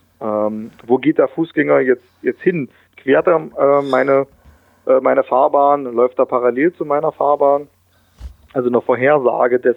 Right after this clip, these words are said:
zukünftigen Verkehrsflusses. Und wenn man das weiß, wenn ich also weiß, wo bin ich, wo sind die anderen, wo wollen die anderen hin, dann muss ich,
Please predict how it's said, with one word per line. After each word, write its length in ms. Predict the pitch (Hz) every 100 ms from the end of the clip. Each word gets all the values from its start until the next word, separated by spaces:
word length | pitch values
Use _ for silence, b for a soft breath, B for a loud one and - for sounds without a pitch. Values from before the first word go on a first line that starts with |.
| _
zukünftigen 720 | - 147 139 131 - 127 120
Verkehrsflusses. 720 | - 120 123 117 - 127 - - _ _ _ _ _ _ -
Und 120 | 123
wenn 100 | 123
man 120 | 123
das 140 | 156 214 _ _ _
weiß, 320 | 123 135 139 113
wenn 140 | 127 120
ich 120 | -
also 180 | 120 117
weiß, 220 | 117 117 117
wo 100 | 113
bin 160 | 127
ich, 320 | 180 214 _ _
wo 160 | 127 127
sind 220 | 131 127
die 80 | -
anderen, 380 | 156 180 170 135
wo 140 | 131
wollen 180 | 139 135
die 80 | 127
anderen 260 | 120 113
hin, 200 | 131 214 - B B B _ -
dann 200 | 127 160
muss 160 | 160
ich, 260 | 151 147